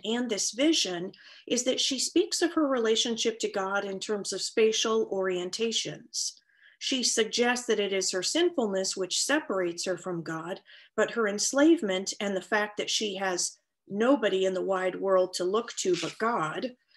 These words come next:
are what first bring her to her knees. By mingling the subjects of slavery and sin, old Elizabeth calls forth, calls forth a doubling of associations, subtly prompting her readers to think of slavery as a sin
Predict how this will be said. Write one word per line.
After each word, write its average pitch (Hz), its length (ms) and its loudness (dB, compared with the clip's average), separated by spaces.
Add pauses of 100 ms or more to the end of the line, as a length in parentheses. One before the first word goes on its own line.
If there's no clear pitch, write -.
(340)
are 214 160 6
what 220 300 0
first 339 360 2
bring 196 220 2
her 190 140 -2
to 202 200 -2
her 196 120 -2
knees. 202 760 -2 (460)
By 220 160 2
mingling 233 640 4
the 196 100 -4
subjects - 840 0
of 196 160 -6
slavery 190 500 4
and 175 140 -4
sin, 226 540 2
old 208 240 2
Elizabeth 208 560 0
calls 208 360 0
forth, 196 440 -6 (280)
calls - 340 -4
forth 196 300 0 (380)
a 220 80 2
doubling 233 640 2
of 190 160 0
associations, 185 1200 0 (300)
subtly 233 580 2
prompting 277 580 -2
her 196 180 -4
readers 196 600 4
to 190 80 0
think 208 240 -2
of 240 120 0
slavery 220 640 2
as 175 200 -4
a 170 40 -8
sin 208 560 2